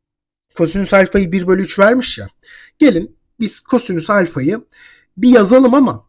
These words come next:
bize X bölü Y'yi sorduğu için aslında ba-, bana farklı bir şey lazım.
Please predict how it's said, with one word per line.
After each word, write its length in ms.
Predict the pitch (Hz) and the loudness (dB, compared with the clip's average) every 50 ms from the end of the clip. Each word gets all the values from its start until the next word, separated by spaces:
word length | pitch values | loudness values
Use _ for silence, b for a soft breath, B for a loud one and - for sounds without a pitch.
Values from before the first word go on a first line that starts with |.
| _ _ | _ _
bize 320 | 165 156 156 180 190 226 262 | -12 -10 -8 -6 -4 -4 -6
X 320 | - 220 - - - - | -6 -6 -8 -10 -6 -4
bölü 160 | 269 262 240 | -2 0 0
Y'yi 220 | 240 240 240 233 226 | 0 0 0 0 -2
sorduğu 340 | - - 226 226 220 233 262 | -4 -4 -4 -4 -2 -2 -4
için 280 | 226 - - - - - | -4 -4 -8 -10 -12 -14
aslında 460 | 180 202 - - - 185 180 185 208 | -14 -12 -12 -10 -10 -10 -10 -10 -10
ba-, 360 | 202 - - 190 202 196 180 | -12 -8 -6 -6 -6 -4 -4
bana 240 | 208 208 202 226 240 | -4 -4 -2 -4 -6
farklı 380 | - - - 190 185 - 226 | -8 -6 -6 -6 -6 -6 -8
bir 60 | 170 - | -8 -8
şey 180 | - 113 101 | -8 -10 -12
lazım. 300 | 95 98 - - - _ | -14 -16 -18 -18 -20 _